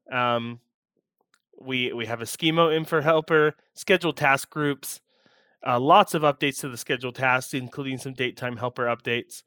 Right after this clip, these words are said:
Uh, this one's a favorite of mine. If you've ever used, uh, aspect-oriented programming, A O P with Wirebox, it will auto turn on now as soon as you use it,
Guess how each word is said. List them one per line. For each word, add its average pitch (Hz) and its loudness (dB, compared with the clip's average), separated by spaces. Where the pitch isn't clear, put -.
Uh, 107 -4
this 170 0
one's 165 2
a 139 -2
favorite 147 2
of 135 0
mine. 139 2
If - -8
you've 135 -4
ever 139 2
used, 131 0
uh, 117 0
aspect-oriented 151 0
programming, 151 -2
A 143 0
O 135 4
P 156 -4
with 143 -6
Wirebox, 147 2
it 185 4
will 196 6
auto 190 4
turn 214 2
on 220 6
now 107 0
as 139 -8
soon 190 -10
as 180 -8
you 180 -4
use 180 -4
it, 104 -4